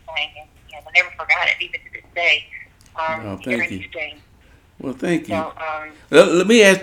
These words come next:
Speaker 2: let me back you up for just a second. Now, you said your family was in church every Sunday and, and when the doors were open, but you didn't know the Lord until you were in French camp.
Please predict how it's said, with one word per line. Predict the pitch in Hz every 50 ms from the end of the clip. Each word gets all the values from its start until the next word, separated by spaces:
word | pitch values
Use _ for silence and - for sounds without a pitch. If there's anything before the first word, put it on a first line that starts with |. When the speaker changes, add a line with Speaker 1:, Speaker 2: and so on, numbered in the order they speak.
| -
Speaker 2:
let | - 185
me | 208 196
back | 160 165 170 165 156 - -
you | 156 151 147
up | 143 143 123 110
for | 120 123
just | 113 - 147 139 143
a | 127
second. | 117 - 156 147 143 - 120 113
Now, | 117
you | 120 127 160 180
said | - - 147 139 135 131 131 - - - - - - -
your | - 131 151 170
family | 170 170 - - 160 160 170 170 170 160 135 120 113 113 113 113 113 113 - - _ _ _ _ _ _
was | 117 123 120 107
in | 123 120 117 117
church | - - - 160 151 135 123 131 - - - -
every | 135 143 143 139 156 156
Sunday | 156 151 - 151 143 139 135 131 135 135 135 131
and, | 120 117 123 135
and | 135 131 135 135 131 135
when | 131 127
the | 123 120
doors | 110 107 131 143 143 139 131 120
were | 123 117 117
open, | - - 127 120 90 - 101 98 - - - - _ _ - - _ _ _ _ _ _ _ _ _
but | - 113 110 110
you | - 117 113 131 147 143
didn't | 147 147 135 127 120 117 110 110 - - - - - - - - - _ _ _ - _ _ -
know | - 117 117 123 131 127
the | 113 113
Lord | 113 120 135 131 120 113 104 104
until | 104 101 101 - 117
you | 110 110 113 113 113 113 113 123 147 - - _ _ _ _ - _ _ _ _ _ _ _ _ - _ _ _ _ _ _ _ _ _ _ - -
were | 123 110 107 107 107
in | 107 101
French | 90 127 120 110 107 -
camp. | - 98 - -